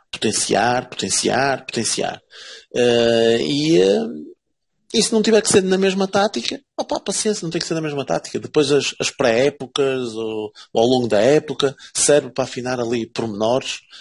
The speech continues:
eh, se tens de jogar mais na profundidade, ou se tens de jogar mais jogo interior, se tens de descair mais para a ala, ou se tens que, que, que descair numa zona mais central. Opá, são pormenores,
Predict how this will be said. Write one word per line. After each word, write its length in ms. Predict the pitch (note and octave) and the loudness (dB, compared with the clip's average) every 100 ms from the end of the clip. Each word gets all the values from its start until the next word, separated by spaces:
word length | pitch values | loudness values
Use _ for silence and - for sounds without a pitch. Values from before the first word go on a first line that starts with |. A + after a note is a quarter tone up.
| - - | -12 -4
eh, 180 | A2+ | -2
se 60 | A2 | -2
tens 100 | B2 | -4
de 60 | A2+ | -2
jogar 160 | A2+ | -2
mais 120 | A2 A#2 | 0 -4
na 80 | |
profundidade, 500 | A2+ - A2+ G2+ A2+ | -8 -8 -6 0 0
ou 60 | A#2+ | 0
se 80 | - | -2
tens 100 | G#2+ | -6
de 80 | G#2 | -4
jogar 160 | A#2 | -4
mais 140 | G#2+ A2+ | -2 -4
jogo 100 | G#2+ | -4
interior, 560 | G#2 G#2 G#2+ C3+ A#2 _ - | -2 2 4 4 0 _ -10
se 60 | |
tens 320 | B2 A2 - - | -6 -4 -4 -6
de 100 | - | -6
descair 280 | - A#2+ | -4 -2
mais 180 | A2 A2 | -2 -4
para 140 | - G#2 | -2 0
a 80 | |
ala, 180 | A#2 A2+ | 0 0
ou 60 | G#2 | -4
se 80 | - | -6
tens 180 | A2 | -10
que, 340 | - A#2 A2+ A#2+ | -6 -2 -2 -4
que, 400 | - A2+ A2 A2 - - | -4 -2 0 -2 -8 -10
que 200 | - A#2 | 0 0
descair 240 | A2 - A#2+ | 2 0 0
numa 140 | A2 | 0
zona 160 | A2 G#2+ | -4 -4
mais 140 | A2 | -4
central. 460 | - F#2+ A2 C#3 C#3+ _ _ | -6 -6 -4 -4 -6 _ _
Opá, 340 | - - - - | -8 -6 -6 -8
são 220 | - A#2+ | -6 -4
pormenores, 640 | A2 A2+ A2+ D#3 G3 - | -4 -4 2 2 2 0